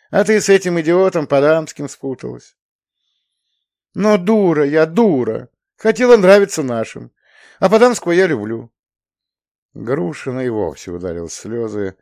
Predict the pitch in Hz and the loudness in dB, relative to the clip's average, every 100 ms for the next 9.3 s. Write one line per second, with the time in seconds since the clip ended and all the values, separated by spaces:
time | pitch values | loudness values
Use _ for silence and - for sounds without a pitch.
0 | _ _ _ - 123 135 131 151 160 143 | _ _ _ -4 0 2 2 2 2 2
1 | 139 131 - 120 113 110 104 101 98 104 | 0 0 0 -2 -2 -4 -4 -4 -6 -6
2 | 98 110 120 110 98 95 107 - 104 - | -4 -2 -2 -4 -8 -8 -12 -10 -10 -10
3 | 101 92 - 101 113 - - 87 - 87 | -10 -10 -10 -10 -10 -12 -14 -14 -16 -20
4 | 80 - _ _ 98 92 104 113 135 135 | -20 -20 _ _ -14 -8 -4 0 0 -2
5 | 123 113 104 92 - - 80 _ - _ | -4 -4 -6 -8 -16 -20 -20 _ -20 _
6 | _ _ _ _ _ _ _ _ _ _ | _ _ _ _ _ _ _ _ _ _
7 | _ _ _ _ _ _ _ _ _ 190 | _ _ _ _ _ _ _ _ _ -2
8 | 226 240 196 185 214 175 139 - - 135 | 2 6 6 4 2 2 -2 -4 -2 0
9 | 123 113 98 | 0 -4 -8